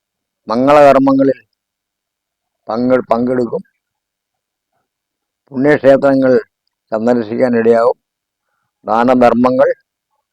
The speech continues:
ചെയ്യും. നിങ്ങളെ ആദ്യമായിട്ടാണ് ഈ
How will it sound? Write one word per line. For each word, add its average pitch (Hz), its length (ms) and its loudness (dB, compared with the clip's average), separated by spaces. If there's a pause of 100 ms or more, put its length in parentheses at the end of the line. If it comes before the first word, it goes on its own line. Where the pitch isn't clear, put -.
(160)
ചെയ്യും. 110 300 -2 (2250)
നിങ്ങളെ 135 360 4 (1200)
ആദ്യമായിട്ടാണ് 127 800 2
ഈ 120 80 -4